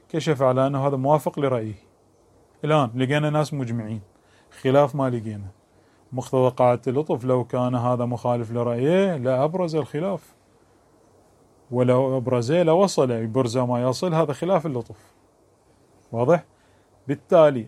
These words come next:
أكو إجماع، ماكو إبراز للخلاف، مقتضى قاعدة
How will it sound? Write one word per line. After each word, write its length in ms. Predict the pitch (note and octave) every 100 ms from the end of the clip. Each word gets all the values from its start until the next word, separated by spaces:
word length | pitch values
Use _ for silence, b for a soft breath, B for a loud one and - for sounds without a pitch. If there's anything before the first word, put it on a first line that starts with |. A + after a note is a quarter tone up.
| C#3+
أكو 200 | C3+ E3+
إجماع، 540 | C#3+ A#2+ C3 B2 A2
ماكو 360 | B2 C#3+ D#3 D#3
إبراز 400 | C#3 D3 C3 C3
للخلاف، 540 | B2 B2+ A#2 A#2 G#2
مقتضى 320 | C3 - B2+
قاعدة 240 | B2 B2+